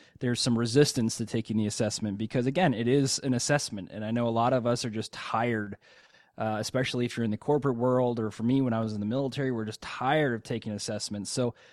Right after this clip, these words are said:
what kind of resistance do you receive, if any,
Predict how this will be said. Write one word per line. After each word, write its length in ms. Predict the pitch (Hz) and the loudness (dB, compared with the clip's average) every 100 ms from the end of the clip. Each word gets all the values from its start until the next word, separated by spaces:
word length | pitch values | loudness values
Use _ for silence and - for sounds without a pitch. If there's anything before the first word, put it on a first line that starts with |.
| - _ - | -20 _ -6
what 300 | 131 170 - | 2 2 2
kind 220 | 220 220 | 2 2
of 100 | 190 | 4
resistance 580 | 139 135 147 147 131 - | 4 4 2 2 0 0
do 100 | 120 | -2
you 240 | 123 214 | 2 2
receive, 440 | 247 - 113 104 117 | 4 2 -2 -4 -6
if 140 | 131 | 2
any, 380 | 131 180 120 117 | 6 6 4 -2